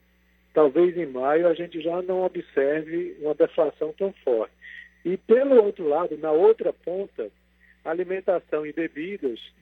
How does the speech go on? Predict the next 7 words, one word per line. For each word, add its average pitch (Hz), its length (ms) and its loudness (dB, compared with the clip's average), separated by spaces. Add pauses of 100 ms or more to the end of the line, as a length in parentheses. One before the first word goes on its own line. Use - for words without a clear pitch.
(220)
principalmente 139 480 -6
alimentação 131 560 -2
em 139 60 -10
casa, 147 540 2 (400)
teve 190 580 0 (340)
uma 170 340 -8 (120)
subida 196 680 2